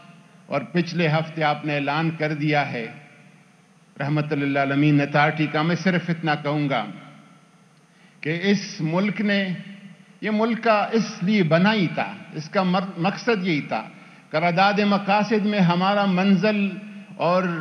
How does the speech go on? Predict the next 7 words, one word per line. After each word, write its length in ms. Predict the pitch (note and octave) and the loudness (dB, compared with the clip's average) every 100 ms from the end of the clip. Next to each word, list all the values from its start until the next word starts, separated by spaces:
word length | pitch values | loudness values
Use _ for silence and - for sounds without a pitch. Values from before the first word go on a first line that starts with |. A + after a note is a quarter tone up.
| - - - - A2+ | -10 -16 -20 -16 -2
रास्ता 480 | D#3+ F#3 - G#3 E3 | 0 0 2 0 2
दोनों 320 | G3+ A3 G3+ | 2 2 4
वाज़े 300 | G3 G3 G3+ | 4 4 4
हो 180 | F#3 F#3 | 6 4
गए 200 | D#3 C3+ | 0 -2
थे। 180 | - A#2 F2+ - - - - _ - _ _ - | -4 -8 -10 -16 -20 -20 -20 _ -20 _ _ -4
ये 380 | F#3 A3+ A#3+ G#3+ | 0 2 2 0